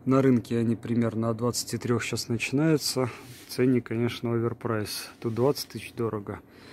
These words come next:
На прошлой неделе они были у нас по семнадцать, но, к сожалению, та партия закончилась. Новая партия за двадцать тысяч тоже заканчивается.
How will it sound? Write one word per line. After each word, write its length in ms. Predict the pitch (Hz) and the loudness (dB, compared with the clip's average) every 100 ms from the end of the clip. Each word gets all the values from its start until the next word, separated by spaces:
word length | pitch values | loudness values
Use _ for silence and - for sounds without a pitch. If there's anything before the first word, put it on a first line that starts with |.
| - - - - - - | -20 -20 -20 -20 -20 -6
На 100 | 135 | 0
прошлой 380 | 139 180 175 143 | 2 4 4 4
неделе 240 | 131 175 156 | 6 6 8
они 160 | 127 | 6
были 240 | 120 143 139 | 6 4 6
у 60 | |
нас 180 | 120 127 | 4 2
по 160 | - 120 | -2 -4
семнадцать, 760 | - 120 117 107 - 113 - | 0 2 4 2 -4 -6 0
но, 220 | 131 - - - | 0 0 -4 -10
к 80 | - | -6
сожалению, 680 | 120 107 110 151 147 139 117 - - - | -4 -2 2 4 6 4 2 -6 -14 -2
та 140 | 120 | 0
партия 420 | 110 113 117 - | 0 -4 -4 -8
закончилась. 960 | 107 120 - 196 180 - 156 143 - - - | -4 -4 2 2 2 4 6 6 4 -6 -4
Новая 380 | 120 123 120 113 | 2 4 4 2
партия 400 | 123 117 110 113 | 2 0 0 -2
за 160 | 110 | -2
двадцать 340 | 110 117 113 - | 2 2 0 -2
тысяч 260 | 160 - - | -4 -6 -4
тоже 200 | 131 113 | -2 0
заканчивается. 960 | 113 - 113 104 - 110 110 - 110 | -2 -2 -4 -4 -4 -4 -2 -4 -6